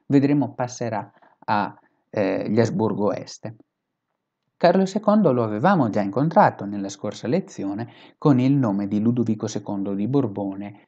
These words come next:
re d'Etruria. Era un bambino in quel periodo, ecco, qui ritroviamo come uomo. Carlo,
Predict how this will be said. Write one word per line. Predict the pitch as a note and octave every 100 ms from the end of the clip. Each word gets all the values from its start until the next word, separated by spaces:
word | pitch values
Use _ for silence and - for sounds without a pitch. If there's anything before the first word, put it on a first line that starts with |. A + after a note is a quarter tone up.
| _
re | - A2+ A2+
d'Etruria. | G2+ G2+ - G2 - - - -
Era | F3+
un | F#3+ E3
bambino | F3 D3 - - -
in |
quel | - G#2+
periodo, | - F3 C3+ G2+ A2 A#2+
ecco, | A#2 A2+ -
qui | - C3+ -
ritroviamo | A#2+ A2+ A2 G#2+ G#2 G2+
come | G2+ G#2 A2
uomo. | G#2+ G#2 - D#3+ - _ _ - - _ _ _ _ _ _ _ _ _ _ _ _ _ _ -
Carlo, | A3+ A#3 A#3+ B3 -